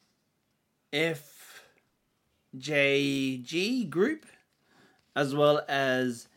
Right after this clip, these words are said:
Andrews Light Shop, Ashburns Francis Engineering,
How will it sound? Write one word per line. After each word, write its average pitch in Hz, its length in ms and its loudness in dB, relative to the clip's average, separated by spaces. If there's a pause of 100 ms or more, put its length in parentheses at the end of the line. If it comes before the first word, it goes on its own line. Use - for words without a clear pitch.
(380)
Andrews 160 920 2 (160)
Light 156 400 0
Shop, 151 500 -4 (1200)
Ashburns 151 1600 0 (100)
Francis 147 1000 -4 (1900)
Engineering, 147 760 -4